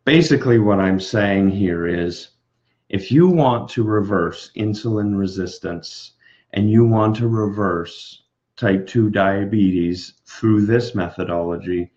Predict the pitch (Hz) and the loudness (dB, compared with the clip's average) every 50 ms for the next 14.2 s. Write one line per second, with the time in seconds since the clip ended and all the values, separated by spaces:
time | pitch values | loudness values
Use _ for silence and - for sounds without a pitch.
0 | _ _ _ _ _ - 120 135 139 127 131 - - - 147 131 127 - 104 95 | _ _ _ _ _ 0 2 2 2 2 0 -4 -2 0 0 0 0 0 0 0
1 | 90 87 87 - - - _ _ _ _ _ _ - 110 107 107 104 101 95 92 | 0 0 -2 -6 -10 -20 _ _ _ _ _ _ -2 2 2 4 4 4 4 2
2 | 90 - - 95 - - - - 120 135 135 127 117 120 117 110 113 107 - - | 0 -2 -6 -10 -10 -4 0 0 2 2 2 2 2 2 0 0 -2 -2 -4 -4
3 | 98 98 101 110 120 123 113 113 - 107 101 101 98 - - 87 82 - - - | -4 -2 0 0 0 0 0 -2 0 0 0 0 0 -2 -8 -12 -12 -10 -6 -4
4 | 131 151 156 - - 120 110 104 101 - - - - 110 98 95 95 92 92 95 | -4 -4 -4 -2 -2 -2 -2 -2 -2 -6 -8 -6 -2 0 2 4 2 2 0 -2
5 | - - _ _ _ _ _ _ - 101 104 95 - 107 104 101 95 - _ _ | -6 -12 _ _ _ _ _ _ -4 -2 -2 -2 0 0 0 0 0 -2 _ _
6 | - 95 92 90 90 85 85 - - - _ _ _ _ - 127 123 127 - - | -4 -2 -2 0 -2 -4 -4 -6 -10 -18 _ _ _ _ -2 0 0 0 -2 -4
7 | - - _ _ _ _ _ _ _ _ _ _ - 117 107 104 101 - - 101 | -8 -14 _ _ _ _ _ _ _ _ _ _ -2 0 0 0 0 -2 -2 -2
8 | 98 98 95 - - 98 90 90 90 90 - _ _ _ _ _ - - 104 101 | -2 -2 -2 -4 -4 -4 -4 -4 -6 -8 -12 _ _ _ _ _ -2 2 2 4
9 | 95 92 - - 98 95 95 95 101 104 104 92 87 85 85 - 87 85 - _ | 2 2 0 0 2 4 4 4 4 4 2 2 0 0 -2 -4 -6 -8 -10 _
10 | _ _ _ _ _ _ _ - 104 107 123 156 170 156 131 117 113 110 - 117 | _ _ _ _ _ _ _ -4 0 2 2 4 4 4 4 4 2 2 0 -2
11 | 107 101 98 95 95 95 92 117 123 123 123 - - 113 101 98 92 92 92 90 | 0 0 0 0 0 0 0 0 0 -2 -2 -2 -4 -4 -2 -2 0 -2 -2 -2
12 | 92 95 - - 104 113 113 - - - _ _ _ _ - 101 95 95 - 95 | -4 -6 -4 -2 -2 -4 -4 -6 -12 -20 _ _ _ _ -4 -2 -2 2 2 4
13 | 92 92 92 98 - - - 110 110 104 98 95 95 98 98 98 95 98 92 90 | 4 4 4 2 0 -2 0 0 2 4 4 4 4 2 2 0 0 0 -2 -2
14 | 92 90 87 | -2 -4 -6